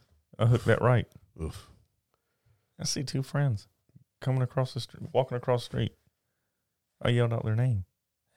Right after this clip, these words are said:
Speaker 1: "Hey, come have a beer with us."
Speaker 2: <laughs>
Speaker 1: "Okay,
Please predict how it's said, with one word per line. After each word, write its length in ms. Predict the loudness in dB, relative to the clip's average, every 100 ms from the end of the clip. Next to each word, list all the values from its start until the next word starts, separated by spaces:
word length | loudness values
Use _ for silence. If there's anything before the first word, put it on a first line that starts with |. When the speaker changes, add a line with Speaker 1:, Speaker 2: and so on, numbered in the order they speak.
| _
Speaker 1:
"Hey, 160 | -18
come 320 | -14 -14 -14 -18 _
have 100 | -12
a 40 | -8
beer 180 | -8 -6
with 120 | -8
us." 200 | -12 -20 _ _ _ _ -14 2
Speaker 2:
<laughs> 520 | 2 2 -4 -6 _
Speaker 1:
"Okay, 340 | -2 2 0